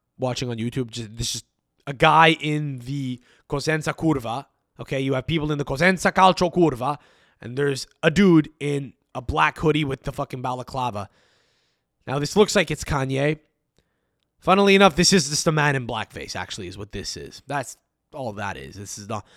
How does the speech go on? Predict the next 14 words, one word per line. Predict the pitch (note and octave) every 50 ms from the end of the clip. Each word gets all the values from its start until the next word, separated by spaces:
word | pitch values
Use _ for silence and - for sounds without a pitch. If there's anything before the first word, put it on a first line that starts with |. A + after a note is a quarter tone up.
| _ - _ _ _
this | - B2+ C3+ D#3+ G#3 G#3+ - - F3
is | F3+ D#3
a | D#3
guy | B2+ D#3+ D#3+ D3+
in | C#3+ C#3 C3+
blackface, | C3+ B2+ B2+ - - G2+ F2+ -
what | A2 E2+
you're | G2+ A2+
looking | A2 - A#2+ G2+
at. | G#2 A2
This | C3 -
is | E3+ D3+
not | C#3 F3 F3+ G#3 B3+ B3+ - _ -
a, | F3